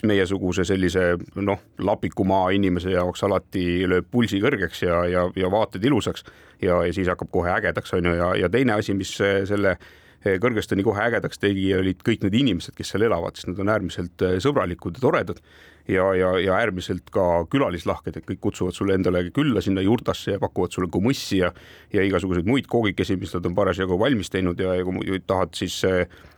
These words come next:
tasuda neile lahkelt selle eest, siis nad keelduvad. Noh,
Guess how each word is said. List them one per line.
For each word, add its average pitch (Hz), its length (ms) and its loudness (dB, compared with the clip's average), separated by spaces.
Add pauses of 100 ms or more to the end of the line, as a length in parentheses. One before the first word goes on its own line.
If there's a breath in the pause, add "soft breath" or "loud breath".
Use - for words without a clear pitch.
(160 loud breath)
tasuda 113 320 2
neile 104 240 2
lahkelt 98 320 -2
selle 95 280 2
eest, - 140 -6
siis 90 100 -6
nad 90 160 0
keelduvad. 95 460 0
Noh, 95 100 -4